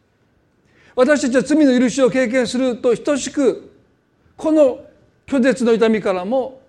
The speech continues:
癒されていかなければならない存在です。だからイエスはあの上で、「我が神、我が神、どうして私をお見捨てになったんですか」という極限の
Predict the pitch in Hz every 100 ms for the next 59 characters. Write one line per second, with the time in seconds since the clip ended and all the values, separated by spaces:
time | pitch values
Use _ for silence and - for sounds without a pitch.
0 | - 220 240 294 311 277 208 214 220 190
1 | 208 254 190 202 202 202 185 151 - _
2 | _ - 294 330 277 240 208 196 165 135
3 | - _ _ _ 233 240 233 220 202 262
4 | 262 - _ _ _ _ - 226 226 190
5 | 214 208 220 208 202 196 165 294 302 294
6 | 262 - 254 220 220 170 214 196 202 180
7 | 214 202 196 - 175 160 160 233 214 202
8 | 170 - - - - 247 277 381 262 226
9 | 226 220